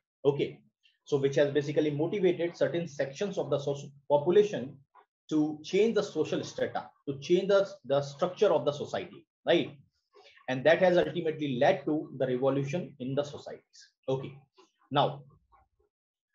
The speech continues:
as you know that there are many people who were basically subjugated because of the regime, because of,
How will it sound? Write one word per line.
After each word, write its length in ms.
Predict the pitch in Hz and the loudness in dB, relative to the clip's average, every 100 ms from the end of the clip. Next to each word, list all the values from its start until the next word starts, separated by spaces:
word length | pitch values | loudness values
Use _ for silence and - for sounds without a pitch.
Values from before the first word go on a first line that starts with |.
| _ _ _ - | _ _ _ 2
as 200 | 151 165 | 2 4
you 80 | |
know 160 | 196 190 | 0 4
that 300 | 180 180 - | 4 4 2
there 160 | 139 151 | 2 4
are 100 | 156 | 4
many 300 | 139 175 240 | 2 0 0
people 380 | 190 180 175 175 | -2 -2 0 0
who 160 | 151 | 2
were 140 | 147 156 | 2 4
basically 440 | 143 139 - 143 | 2 0 0 0
subjugated 720 | 139 143 117 151 165 156 170 | 0 -2 -2 -2 -2 -2 -4
because 320 | 135 131 143 139 | -4 -2 0 2
of 180 | 139 139 - | 0 -2 -8
the 100 | - | -2
regime, 560 | 117 120 135 147 151 131 | -2 0 2 2 0 -4
because 320 | 127 135 135 | -4 0 2
of, 240 | 127 127 | 2 0